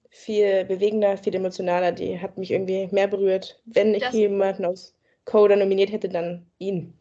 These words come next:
Speaker 2: Sorry, dass ich unterbreche, aber das wollte ich auch noch über Belfast sagen. Ich fand Judi Dench als Oma in dem Film viel stärker als Ciarán Hinds als Opa. Was einer der Gründe ist, warum ich ihn nicht auf der Liste für den Oscar hatte.
Speaker 1: Ja,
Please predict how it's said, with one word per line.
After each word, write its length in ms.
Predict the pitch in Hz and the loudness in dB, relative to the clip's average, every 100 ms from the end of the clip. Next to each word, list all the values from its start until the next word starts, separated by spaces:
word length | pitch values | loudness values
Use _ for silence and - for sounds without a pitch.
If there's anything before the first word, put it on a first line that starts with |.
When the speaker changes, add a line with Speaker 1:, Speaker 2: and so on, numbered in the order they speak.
| _ _ | _ _
Speaker 2:
Sorry, 240 | - 233 202 | -6 -4 -4
dass 180 | 220 | -6
ich 100 | - | -10
unterbreche, 380 | 214 196 214 214 | -14 -10 -8 -8
aber 100 | 214 | -8
das 140 | 220 233 | -10 -8
wollte 160 | 240 | -8
ich 60 | 226 | -8
auch 60 | |
noch 120 | 220 214 | -10 -10
über 360 | 214 208 202 - | -6 -4 -6 -2
Belfast 440 | 214 226 208 208 | 0 0 -4 -6
sagen. 320 | 165 165 190 - _ _ | -8 -8 -10 -16 _ _
Ich 140 | 226 240 | -6 -2
fand 380 | 233 226 - - _ | -2 -2 -12 -12 _
Judi 220 | 240 247 226 | -8 -4 0
Dench 260 | 233 254 | -2 -2
als 160 | 226 226 | -8 -6
Oma 360 | 233 254 190 | -4 -2 -2
in 100 | 170 | -2
dem 100 | 202 | -6
Film 220 | 208 220 214 | -6 -6 -4
viel 200 | 262 247 | -4 -2
stärker 580 | 233 220 220 196 196 - | 0 0 -2 -4 -6 -8
als 240 | 190 190 - | -10 -10 -8
Ciarán 300 | 208 190 196 | -8 -6 -6
Hinds 380 | 196 202 - _ _ - - | -6 -8 -16 _ _ -20 -8
als 180 | 208 196 | -6 0
Opa. 460 | 226 226 180 - _ _ _ _ _ _ _ 220 | 0 2 0 -2 _ _ _ _ _ _ _ 0
Was 220 | 233 - | 0 0
einer 220 | 214 208 | 0 2
der 80 | 202 | 0
Gründe 200 | 202 190 | -2 -4
ist, 80 | 196 | -4
warum 160 | 185 | -4
ich 140 | 190 202 | -6 -8
ihn 300 | 185 185 - | -8 -8 -10
nicht 300 | 226 208 208 | -8 -6 -4
auf 120 | 190 - | -6 -2
der 120 | 185 | 0
Liste 280 | 185 - 185 | 0 -6 -8
für 160 | 190 | -8
den 180 | 180 175 | -8 -6
Oscar 320 | 190 190 - | -6 -6 -8
hatte. 260 | 185 185 - - _ _ _ _ _ _ - | -10 -10 -14 -14 _ _ _ _ _ _ -10
Speaker 1:
Ja, 160 | - | -10